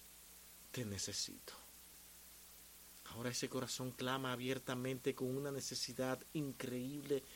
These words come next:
sin que ya nada le importe. Nada de este mundo resulta tan más importante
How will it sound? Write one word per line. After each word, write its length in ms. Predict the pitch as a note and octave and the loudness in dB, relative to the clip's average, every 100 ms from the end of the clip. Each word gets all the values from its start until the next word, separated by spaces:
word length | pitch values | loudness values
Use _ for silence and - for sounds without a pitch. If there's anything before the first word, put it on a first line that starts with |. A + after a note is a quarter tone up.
| - | -4
sin 240 | - D3+ C#3+ | 2 4 4
que 180 | C#3+ | 4
ya 180 | B2 C3+ | 4 4
nada 440 | C3 B2 C#3+ C#3 B2+ | 4 4 4 4 4
le 100 | B2 | 4
importe. 840 | B2+ A2+ - A2+ B2 - B2 G#2 - - - - - - - - - - - - - - - - - - - - - - - - - - | 2 0 0 0 0 -2 -6 -6 -12 -16 -16 -16 -16 -16 -16 -16 -16 -16 -16 -16 -16 -16 -16 -16 -16 -16 -16 -16 -16 -16 -16 -16 -8 2
Nada 300 | D#3+ F3 E3+ | 6 6 10
de 80 | E3 | 8
este 240 | - E3+ | 10 8
mundo 400 | C#3+ E3 E3+ E3+ | 10 10 10 8
resulta 480 | E3+ D#3 F3+ D#3+ F3 | 8 6 4 6 8
tan 220 | E3 D#3 | 10 10
más 220 | E3+ F3+ A#3 | 10 8 8
importante 840 | F3+ F3 D#3 - F3 F3 F#3 | 8 8 8 10 10 10 6